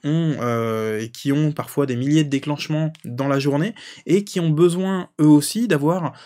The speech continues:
très rapidement accès à leurs photos, mais qui prennent le temps de le gérer, pour lesquels, pour beaucoup, c'est une activité professionnelle,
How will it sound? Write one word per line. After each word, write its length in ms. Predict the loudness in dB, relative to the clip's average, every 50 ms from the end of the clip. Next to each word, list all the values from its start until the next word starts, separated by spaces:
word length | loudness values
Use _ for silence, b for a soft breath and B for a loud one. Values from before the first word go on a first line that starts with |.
| B B _
très 180 | -4 -2 0 0
rapidement 600 | 2 0 -2 -2 -2 -2 0 0 0 -2 -4 -4
accès 440 | -6 -6 -4 -4 -2 -2 -2 -2 -4 B B B B B B _ -2
à 80 | 0
leurs 160 | 0 0 0 -2
photos, 320 | -4 -4 -2 -2 -2 -2
mais 260 | -2 -2 -2 -4 -4 -8 _ _ -18
qui 720 | -10 -6 -4 -4 -2 -2 -4 -4 -4 -4 -4 -6 -8 -8 -8
prennent 220 | -2 0 2 4
le 140 | 4 2 2
temps 180 | 0 -2 -2
de 40 | 0
le 100 | 2 2
gérer, 340 | 2 0 0 -2 -2 -4 -8 B B B B B B B B B -2
pour 120 | 0 2
lesquels, 400 | 2 2 0 -2 -2 -2 -2 -2
pour 180 | -2 -4 -4 -2
beaucoup, 360 | -2 -2 -2 -2 -2 -4 -4
c'est 180 | -4 -4 -4
une 100 | -4 -4
activité 500 | -6 -8 -8 -10 -10 -10 -6 -2 -2 -2
professionnelle, 840 | -2 -4 -4 -4 -4 -2 -2 -2 -2 -2 -2 -2 -2 -2 -4 -4 -6